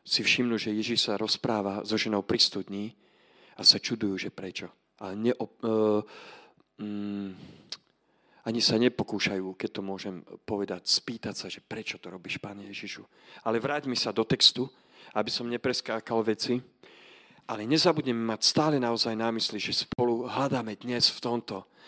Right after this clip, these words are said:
texte miesta, ktoré hovoria o uctievaní. Takže prichádza samaritánska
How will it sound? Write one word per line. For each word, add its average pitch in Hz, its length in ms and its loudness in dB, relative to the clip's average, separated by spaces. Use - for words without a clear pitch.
texte 139 480 6
miesta, 127 320 2
ktoré 104 320 -6
hovoria 101 400 -2
o 95 120 -4
uctievaní. 98 600 -2
Takže 110 240 -2
prichádza 143 480 6
samaritánska 151 800 8